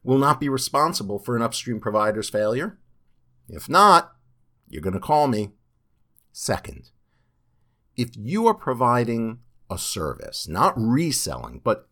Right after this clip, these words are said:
actually providing the service, then you must ensure that reasonable security measures are in place to protect the data in your company's possession or control.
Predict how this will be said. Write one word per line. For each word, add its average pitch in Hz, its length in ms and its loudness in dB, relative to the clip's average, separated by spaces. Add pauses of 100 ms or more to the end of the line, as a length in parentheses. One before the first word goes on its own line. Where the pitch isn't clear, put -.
actually 139 500 -4
providing 107 1000 2
the 98 140 -6
service, - 680 -8 (600)
then 120 180 0
you 123 100 4
must 127 400 2
ensure 110 560 -4 (220)
that 92 200 -4
reasonable 143 540 0
security 120 500 -4
measures 78 460 -8
are 90 220 0
in 143 100 -2
place 73 460 -8
to - 100 -16
protect - 500 -6
the 143 100 -2
data 85 440 -2 (220)
in 110 100 -2
your 101 120 0
company's 113 500 -2
possession 87 480 -8
or 71 80 -8
control. 110 640 6